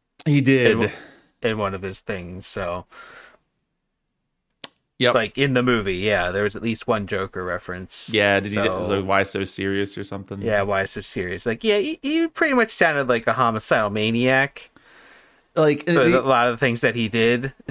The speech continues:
Speaker 1: And he's, he's
Speaker 2: So
Speaker 1: wa-, he's walking around just, like, every, like,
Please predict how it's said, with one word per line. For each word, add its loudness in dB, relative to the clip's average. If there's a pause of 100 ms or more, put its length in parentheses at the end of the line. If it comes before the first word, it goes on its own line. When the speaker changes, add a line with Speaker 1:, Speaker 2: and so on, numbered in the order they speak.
Speaker 1:
And 2
he's, 4
he's 2
Speaker 2:
So 6
Speaker 1:
wa-, 4 (100)
he's 2
walking 2
around 2
just, -2
like, 2
every, 2
like, 2